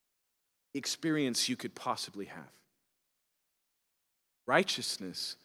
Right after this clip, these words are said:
leads to happiness, to a sense of a fulfilled life, to satisfaction and to purpose. And because of what God has done in Jesus Christ, not only are you called to try it,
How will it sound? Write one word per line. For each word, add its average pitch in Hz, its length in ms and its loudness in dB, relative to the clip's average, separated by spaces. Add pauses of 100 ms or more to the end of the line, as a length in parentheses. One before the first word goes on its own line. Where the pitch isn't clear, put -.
(400)
leads 117 760 0 (360)
to - 100 -20
happiness, - 840 -10 (1120)
to 127 120 0
a 117 60 2
sense 139 460 6
of 117 140 -8
a 107 60 -2
fulfilled 123 580 -2
life, 98 480 -4 (640)
to 120 80 -10
satisfaction 127 1080 4 (240)
and 104 180 -4
to - 100 -10
purpose. - 540 0 (200)
And 127 80 -2
because 135 240 0
of 135 80 -2
what 139 160 4
God 175 260 12
has 190 160 2
done 170 180 6
in 156 120 2
Jesus 151 320 0
Christ, 143 320 2 (240)
not 185 220 12
only 208 260 6
are 170 60 2
you 160 120 0
called 160 340 2
to 123 100 -6
try 226 360 8
it, 135 320 0